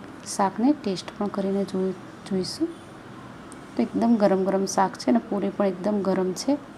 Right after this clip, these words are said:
તો અને આ રીતે આ પૂરી શાકને તમે જેટલા ગરમ ગરમ ખાશો, એટલે વધારે ટેસ્ટી લાગશે.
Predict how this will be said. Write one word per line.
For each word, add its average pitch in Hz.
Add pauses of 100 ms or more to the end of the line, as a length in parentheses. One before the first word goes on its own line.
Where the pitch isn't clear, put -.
(720)
તો 233 (1800)
અને 240 (120)
આ 214
રીતે 233
આ 226
પૂરી 226
શાકને 214
તમે 208
જેટલા -
ગરમ 196 (160)
ગરમ 196
ખાશો, 202
એટલે 202
વધારે 190
ટેસ્ટી 190
લાગશે. 175